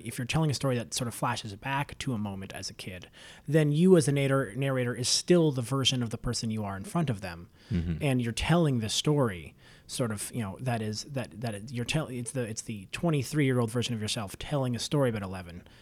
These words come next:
Speaker 1: versus a story like this where, you know, it's an I personal narrative, eh, but it's entirely, you are the eleven-year-old.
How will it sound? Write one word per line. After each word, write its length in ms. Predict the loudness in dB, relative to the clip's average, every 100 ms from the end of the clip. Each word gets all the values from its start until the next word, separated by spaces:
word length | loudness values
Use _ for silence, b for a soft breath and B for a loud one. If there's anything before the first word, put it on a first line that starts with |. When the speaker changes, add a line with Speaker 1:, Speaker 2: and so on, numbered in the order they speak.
| b -4
Speaker 1:
versus 600 | 2 4 4 2 0 -4
a 100 | -4
story 240 | -4 -4
like 180 | -8 -4
this 420 | 0 0 0 -4 B B B 2
where, 420 | 4 6 4 0
you 120 | -2
know, 100 | 0
it's 120 | 0
an 80 | -2
I 260 | -2 0 0
personal 340 | -2 0 0
narrative, 240 | 2 0 -4 B B -6
eh, 80 |
but 160 | -4 -2
it's 140 | -4
entirely, 800 | -2 -4 -4 2 6 8 6 4 0
you 300 | 6 8 8
are 100 | 4
the 100 | 4
eleven-year-old. 560 | 4 4 -2 -12 -18